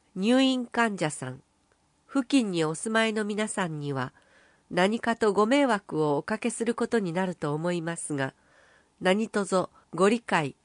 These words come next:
ご協力をお願いします。なお、具体的な予定については、今後、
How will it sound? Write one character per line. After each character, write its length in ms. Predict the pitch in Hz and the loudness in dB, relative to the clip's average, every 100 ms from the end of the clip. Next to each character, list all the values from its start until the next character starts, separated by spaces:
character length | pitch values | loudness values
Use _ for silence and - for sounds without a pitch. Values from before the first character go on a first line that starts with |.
| - | -4
ご 160 | 185 | -4
協 260 | - 262 262 | 2 4 6
力 360 | 247 240 226 214 | 4 0 2 2
を 100 | - | 2
お 80 | 185 | 0
願 300 | 190 175 170 | -2 -2 -2
い 40 | 160 | -4
し 200 | - 143 | -6 -6
ま 160 | 139 | -6
す。 340 | 139 - - - _ _ _ _ _ _ _ _ - | -8 -14 -18 -20 _ _ _ _ _ _ _ _ -2
な 240 | 214 208 | 4 4
お、 160 | 147 - _ _ _ _ _ - | 4 -2 _ _ _ _ _ -6
具 160 | 180 202 | -2 4
体 240 | 269 269 | 4 4
的 240 | 277 254 240 | 2 2 2
な 140 | 240 | 4
予 160 | 233 226 | 2 4
定 240 | 247 240 | 4 4
に 140 | 226 | 0
つ 180 | 214 220 | -6 -6
い 80 | 196 | -6
て 200 | - 143 | -4 -4
は、 200 | 131 139 _ _ _ _ _ | -4 -6 _ _ _ _ _
今 320 | - 214 214 | 0 0 2
後、 220 | 190 185 | 0 0